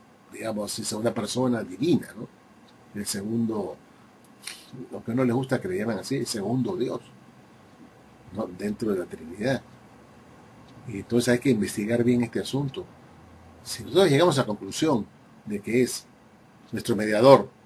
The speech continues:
Jesucristo, hombre, como dice Pablo, entonces él es un hombre, aunque inmortal. Es un hombre que tiene inmortalidad, que está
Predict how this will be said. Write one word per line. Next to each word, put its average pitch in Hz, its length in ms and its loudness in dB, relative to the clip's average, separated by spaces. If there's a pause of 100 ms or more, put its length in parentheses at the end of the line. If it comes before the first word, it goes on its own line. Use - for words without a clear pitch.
Jesucristo, 123 920 -2
hombre, 147 540 -2 (340)
como - 160 -12
dice - 240 -8
Pablo, 92 440 -6 (240)
entonces 139 340 -2
él 196 260 6
es 156 320 0
un 151 220 0
hombre, 151 400 4 (200)
aunque 113 280 -2
inmortal. 98 520 -4 (560)
Es 107 200 -10
un 120 240 -4
hombre 196 480 2 (520)
que 104 320 -6 (320)
tiene 165 400 0
inmortalidad, 110 840 0 (400)
que 104 80 -6
está 131 460 0